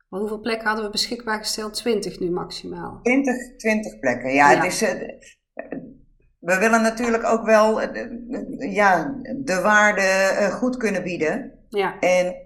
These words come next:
Speaker 2: dat gaat gewoon niet lukken als je, eh, dertig, veertig, vijftig mensen hebt zitten. Dan kun je niet iedereen, hè, zijn persoonlijke aandacht daarin geven. En, eh,
Speaker 1: Niet in zo'n dag, nee. Zo hebben we
Speaker 2: niet
Speaker 1: het
Speaker 2: in
Speaker 1: nu
Speaker 2: zo'n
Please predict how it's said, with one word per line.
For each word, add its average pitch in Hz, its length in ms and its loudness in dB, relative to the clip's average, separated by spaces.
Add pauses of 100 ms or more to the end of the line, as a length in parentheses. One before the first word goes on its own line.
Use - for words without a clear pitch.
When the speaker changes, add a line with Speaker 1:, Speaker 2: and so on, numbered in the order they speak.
(100)
Speaker 2:
dat 175 180 2
gaat 180 260 0
gewoon 175 300 2
niet 180 180 -4
lukken 170 380 2
als 165 260 2
je, 165 120 0
eh, 156 460 0
dertig, 165 280 0
veertig, 160 340 -4
vijftig 151 380 -2
mensen 143 360 0
hebt 139 180 -2
zitten. 135 220 -2
Dan 131 140 -2
kun 160 160 -2
je 151 100 0
niet 147 220 -4
iedereen, 143 920 -2 (1300)
hè, 185 180 0
zijn 190 200 -4
persoonlijke 170 520 2
aandacht 156 480 2
daarin 156 400 2
geven. 139 680 2
En, 135 240 -2
eh, 131 380 -4
Speaker 1:
Niet 226 180 -2
in 185 100 2
zo'n 170 200 -2
dag, 151 300 -10
nee. 160 280 -12
Zo - 180 -14
hebben 165 180 -8
we - 60 -4
Speaker 2:
niet 170 100 -2
Speaker 1:
het 170 100 2
Speaker 2:
in - 60 -2
Speaker 1:
nu 139 40 -2
Speaker 2:
zo'n 139 80 -4